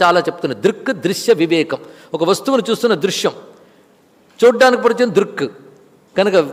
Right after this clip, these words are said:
ఇక్కడ ఇది సత్యమా, ఇది సత్యం అంటే దృక్. దృక్ లేని దృశ్యం ఎక్కడుంది? దృక్కే ప్రధానం. దృక్ అంటే నీలోంచి ప్రసరిస్తున్న చైతన్యం అని అర్థం. ఇక్కడ కేవలం కంటి నుంచి వచ్చే చూపు మాత్రమే కాదు. చిత్రం ఏంటంటే కంటితో అన్నీ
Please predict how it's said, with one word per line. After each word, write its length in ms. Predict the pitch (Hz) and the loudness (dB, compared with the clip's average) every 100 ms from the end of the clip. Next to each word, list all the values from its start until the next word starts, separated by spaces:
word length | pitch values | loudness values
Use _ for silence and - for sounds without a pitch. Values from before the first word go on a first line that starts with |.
| - | -8
ఇక్కడ 240 | 190 185 | -4 -2
ఇది 120 | 202 233 | 0 2
సత్యమా, 380 | 254 254 254 | 0 4 4
ఇది 180 | 254 233 | 4 2
సత్యం 300 | 208 226 226 | 0 0 0
అంటే 120 | 214 | 0
దృక్. 320 | 226 214 220 190 | 0 0 0 0
దృక్ 280 | 196 202 | 0 0
లేని 240 | 254 254 240 | 2 2 0
దృశ్యం 340 | 185 185 247 | -4 -2 -2
ఎక్కడుంది? 360 | 240 247 233 233 | 0 -2 -4 -6
దృక్కే 400 | 165 - - 277 | -4 -4 2 2
ప్రధానం. 420 | 262 208 147 120 - - - _ _ _ _ _ _ _ - | 4 2 2 -2 -10 -20 -20 _ _ _ _ _ _ _ -6
దృక్ 260 | 160 196 247 | -4 -2 0
అంటే 200 | 240 277 | 0 0
నీలోంచి 540 | 208 233 247 277 - | 0 2 4 2 -2
ప్రసరిస్తున్న 720 | 269 240 226 247 - 254 262 285 | -4 -2 2 2 0 -2 0 4
చైతన్యం 380 | 254 254 247 240 | 4 4 2 2
అని 100 | 233 | 2
అర్థం. 200 | 185 175 | 0 -4
ఇక్కడ 560 | 165 143 165 190 123 110 - - _ | -6 0 2 2 0 -8 -16 -20 _
కేవలం 240 | 170 208 214 | 0 0 0
కంటి 240 | 190 202 | -2 -2
నుంచి 220 | 240 233 | -4 -2
వచ్చే 160 | 233 233 233 | -4 -4 -6
చూపు 140 | 233 | -6
మాత్రమే 420 | 226 233 233 233 | -2 -2 0 0
కాదు. 240 | 220 214 156 - - - - | 2 0 -2 -16 -20 -16 -6
చిత్రం 260 | 196 254 262 | 0 2 4
ఏంటంటే 320 | 247 233 233 | 2 2 0
కంటితో 420 | 233 214 233 262 | 0 -2 0 2
అన్నీ 220 | 254 226 | 2 2